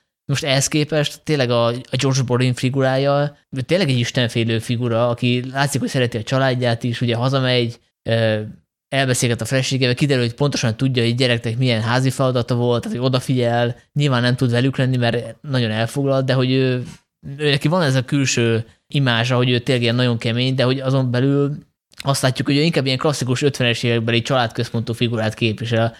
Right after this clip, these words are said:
akinek történetesen az a dolga, hogy, ö, hogy itt, itt a hollywoodi rendszerben ő a, az intéző. Szerintem ez egy tök érdekes dolog, hogy ezt a figurát így megváltoztatták valósághoz képest, és ezekkel a változtatásokkal inkább a, inkább az egy komoly ember hőséhez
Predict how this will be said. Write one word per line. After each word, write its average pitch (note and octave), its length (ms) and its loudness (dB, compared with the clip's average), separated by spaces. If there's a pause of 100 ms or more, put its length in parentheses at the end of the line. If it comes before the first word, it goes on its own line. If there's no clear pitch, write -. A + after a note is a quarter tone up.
(140)
akinek - 240 0
történetesen B2+ 600 0
az A#2 100 0
a A2+ 40 -4
dolga, A2+ 380 0
hogy, A#2+ 260 2
ö, A#2 140 2 (420)
hogy B2+ 140 -2
itt, A#2 180 -2 (120)
itt C3 160 -2
a C3 40 0
hollywoodi A#2 360 0
rendszerben A2 600 0
ő A#2 160 2
a, G#2+ 240 -4 (180)
az B2+ 140 -4
intéző. A#2 580 0 (240)
Szerintem D3 260 2
ez D#3 80 4
egy D#3 80 2
tök - 200 -2
érdekes A#2 340 2
dolog, A#2 200 0
hogy A#2+ 120 0
ezt A2+ 180 -2
a A#2 100 -2
figurát B2+ 440 0
így B2 120 0
megváltoztatták A2+ 840 -2
valósághoz A#2 580 -2
képest, C3+ 380 0
és C3 160 0 (340)
ezekkel D#3+ 340 0
a - 20 0
változtatásokkal C#3+ 760 0
inkább B2+ 360 0
a, A#2+ 340 2 (840)
inkább D#3 260 2
az C3+ 100 2
egy C#3+ 140 0
komoly A#2 260 0
ember A2 260 0
hőséhez A2 760 -2